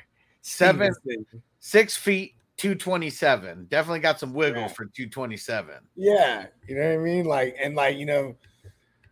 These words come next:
Speaker 2: he's, be-, because of his size and everything, he's good at pass pro. So it's like, you know what I mean? Like, he, that's,
Speaker 1: Huh.
Speaker 2: he's way bigger than a James, than a James White. I'm not saying he's gonna come in and be that role, but you know what I mean? He, he also, like, he's big, so he gets the goal line.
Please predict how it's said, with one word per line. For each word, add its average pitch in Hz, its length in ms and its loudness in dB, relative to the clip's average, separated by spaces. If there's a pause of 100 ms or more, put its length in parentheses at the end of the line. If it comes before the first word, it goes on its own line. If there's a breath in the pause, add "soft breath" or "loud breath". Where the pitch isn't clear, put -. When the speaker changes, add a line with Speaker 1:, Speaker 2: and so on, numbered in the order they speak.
(800)
Speaker 2:
he's, 190 360 0
be-, 185 160 -6
because 175 580 0
of 190 60 0
his 180 260 4
size 165 320 4
and 165 80 -2
everything, 170 240 -2
he's 135 120 -2
good 147 140 2
at 147 180 4
pass 143 280 0
pro. 156 260 0
So 135 240 0
it's 120 160 -4
like, 120 260 -2
you 120 60 -10
know 120 120 -6
what 120 60 -6
I - 20 -6
mean? 135 180 -4
Like, 120 180 -2
he, 135 100 -4
that's, 139 200 -2
Speaker 1:
Huh. 175 160 2
Speaker 2:
he's 113 160 -10
way 123 160 2
bigger 135 260 2
than 123 120 -2
a 123 40 -4
James, 127 520 -2
than 123 140 -4
a 127 40 -4
James 131 340 0
White. 120 220 0
I'm 123 100 -2
not 147 160 2
saying 143 240 2
he's 131 100 -6
gonna 127 140 -6
come 131 200 -8
in 131 100 -2
and 127 100 -2
be 127 100 -2
that 127 280 0
role, 127 340 2
but 110 260 -4 (600 soft breath)
you 170 120 -4
know 160 80 2
what 165 60 0
I 156 40 -2
mean? 180 200 0
He, 156 120 -6
he 165 160 -6
also, 214 400 8
like, 170 240 8
he's 190 200 -2
big, 190 460 4
so - 160 -6
he 180 140 0
gets 180 340 2
the 180 120 -2
goal 208 280 6
line. 143 380 0